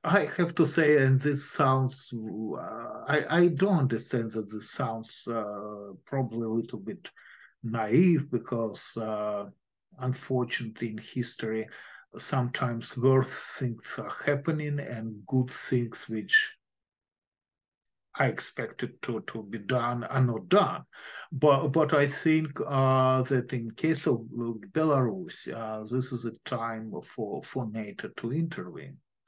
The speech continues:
Otherwise, uh, we are risking to have, uh, nuclear strikes. Uh, I mean, real nuclear strikes against Lithuania or Poland or both. And in case of Belarus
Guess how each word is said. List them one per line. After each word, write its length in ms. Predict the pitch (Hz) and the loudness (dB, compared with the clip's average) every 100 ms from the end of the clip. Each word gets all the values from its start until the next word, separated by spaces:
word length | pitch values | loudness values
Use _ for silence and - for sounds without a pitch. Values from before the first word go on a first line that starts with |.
| - - - - | -20 -20 -14 -2
Otherwise, 800 | 131 123 127 123 117 117 110 - - | 0 2 2 2 2 0 -4 -8 -6
uh, 300 | 123 117 113 | -4 -4 -2
we 140 | 117 113 | -2 -2
are 140 | 107 | -2
risking 580 | 110 110 - - 113 110 - | -4 -4 -6 -6 -4 -6 -8
to 140 | 110 - | -10 -6
have, 260 | 117 104 107 - | -6 -6 -8 -6
uh, 540 | 123 113 110 107 107 110 | -4 -2 -2 -4 -6 -8
nuclear 340 | 110 - 120 | -8 -4 -4
strikes. 640 | 117 - 196 196 107 - - | -4 -2 0 2 0 -6 -6
Uh, 40 | 127 123 | -4 -2
I 160 | 139 127 | -2 -2
mean, 180 | 127 110 | -2 0
real 380 | 120 202 156 | 2 2 2
nuclear 380 | 101 95 - 101 | -2 -6 -10 -12
strikes 880 | - - 120 120 - 101 - - - 123 | -12 -8 -6 -6 -6 -8 -8 -14 -18 -12
against 500 | 117 113 110 107 - - - - 131 | -8 -8 -8 -10 -16 -20 -20 -6 0
Lithuania 840 | 120 - - 123 135 135 131 127 | 2 0 -2 2 4 4 4 0
or 260 | 107 110 - - | -2 -6 -6 -4
Poland 480 | 120 117 113 110 - | -2 -2 -4 -8 -8
or 580 | 107 117 104 95 73 - - | -6 -4 -6 -6 -8 -6 -2
both. 420 | 160 156 - - 131 | 0 0 -2 -8 -6
And 340 | 120 113 110 - - - - - 196 190 | -4 -6 -8 -14 -16 -18 -18 -16 -10 -2
in 260 | 147 123 | 2 2
case 260 | - 165 170 | 2 2 2
of 140 | 143 | 2
Belarus 320 | 135 127 135 | 4 4 4